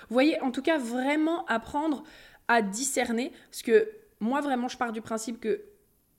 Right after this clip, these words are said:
On a cent pour cent de la responsabilité, ça c'est sûr et certain, parce qu'en fait, ça ne serait pas arrivé si, euh, justement, le, le, le, l'investissement n'avait pas été, euh, fait à la base.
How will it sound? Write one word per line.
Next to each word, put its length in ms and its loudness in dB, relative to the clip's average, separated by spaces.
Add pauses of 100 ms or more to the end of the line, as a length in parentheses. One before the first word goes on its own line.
(120)
On 120 0
a 100 4
cent 180 -2
pour 160 -8
cent 100 -2
de 60 -2
la 80 2
responsabilité, 1000 -2
ça 160 -2
c'est 140 0
sûr 240 -4
et 60 -2
certain, 300 -2
parce 200 -4
qu'en 100 -4
fait, 180 -4
ça 140 -4
ne 60 -4
serait 180 -6
pas 120 2
arrivé 260 0
si, 460 -4
euh, 180 -2
justement, 560 -2
le, 320 0
le, 160 -4
le, 480 -6
l'investissement 640 -2
n'avait 180 0
pas 160 0
été, 420 4
euh, 120 0
fait 340 -4
à 120 -2
la 100 -2
base. 340 2